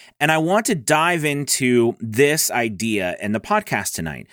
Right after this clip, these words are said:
because, uh, you know, I, I had a lot of things I wanted to say about work ethic and how much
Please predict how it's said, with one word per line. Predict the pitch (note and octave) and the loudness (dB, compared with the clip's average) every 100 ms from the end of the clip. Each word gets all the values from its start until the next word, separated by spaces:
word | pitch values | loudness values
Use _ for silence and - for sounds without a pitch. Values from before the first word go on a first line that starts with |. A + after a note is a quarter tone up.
| - - _ | -20 -20 _
because, | C#3 C#3 E3+ D3+ D3 C#3 - | -6 0 2 4 2 0 -4
uh, | C#3 C#3 C3+ B2 | 0 2 2 0
you | - C#3+ | -4 -2
know, | C3+ B2 - _ - | -2 -2 -10 _ -4
I, | C#3+ C#3+ C3+ - _ _ | 0 0 -4 -10 _ _
I | C#3+ | -2
had | C#3+ A3 | 0 0
a | B3+ | 2
lot | F3+ | 2
of | D#3+ | 2
things | D#3 D3 | 0 0
I | C#3 | 2
wanted | B2+ B2 A#2 | 2 0 0
to | |
say | A#2 B2+ A2+ | 0 0 0
about | G#2+ G#2 | 0 -2
work | G#2+ G#2+ - | 0 -2 -2
ethic | G#2 - C3+ - | -4 -4 -6 -6
and | G#2+ G#2+ G#2 G#2 G2+ G2 - _ | -4 -2 -2 -2 -4 -8 -12 _
how | - A2+ | -6 -2
much | A2+ A2 | -2 -4